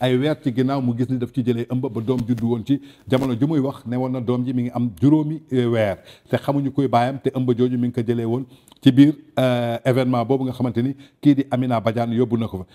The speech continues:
Mais dafa mel ni beneen scandale dafa jug. dafa ñëw ci wàllu Fatima Dione, dafa mel ni li mu waxoon ak li am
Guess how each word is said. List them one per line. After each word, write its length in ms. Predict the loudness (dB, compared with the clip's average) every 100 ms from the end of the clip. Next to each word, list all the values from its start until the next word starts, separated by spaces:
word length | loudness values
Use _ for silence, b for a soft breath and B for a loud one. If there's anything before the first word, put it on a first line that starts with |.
| b
Mais 120 | -4 -2
dafa 180 | -2
mel 160 | -2 -2
ni 80 | -2
beneen 240 | -4 -4 -6 -6
scandale 400 | -2 -2 -2 -2
dafa 160 | -2
jug. 260 | -2 -4 -10 _ _ _ _ _ _ -10
dafa 160 | -6 -2
ñëw 160 | -2 -2
ci 60 | 0
wàllu 300 | 0 0 -4 B _
Fatima 360 | -2 0 -4 -2
Dione, 180 | -4 -4
dafa 160 | -4
mel 160 | -4 -2
ni 100 | -2
li 160 | 0
mu 120 | 4 6
waxoon 280 | 6 4 0 -4 b b -2
ak 140 | 0 0
li 120 | -2
am 180 | -2